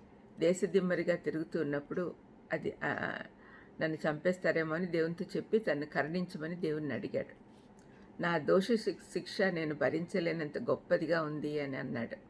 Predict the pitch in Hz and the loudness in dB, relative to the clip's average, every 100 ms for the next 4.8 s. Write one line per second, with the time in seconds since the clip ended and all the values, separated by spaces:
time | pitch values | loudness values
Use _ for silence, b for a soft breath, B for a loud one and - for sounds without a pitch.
0 | - B B B B - 214 233 214 180 | -20 B B B B 8 10 10 8 6
1 | 165 165 175 175 196 190 190 185 170 139 | 2 0 -2 2 2 2 0 0 0 -2
2 | 120 170 180 180 170 156 - 160 185 175 | -2 0 2 2 0 -2 -6 -6 -2 -2
3 | 151 - 147 147 147 - 143 143 180 - | 0 0 0 -4 -4 -4 -4 -4 -4 0
4 | 165 143 143 143 131 - 147 | 0 0 -2 -4 -6 -4 -6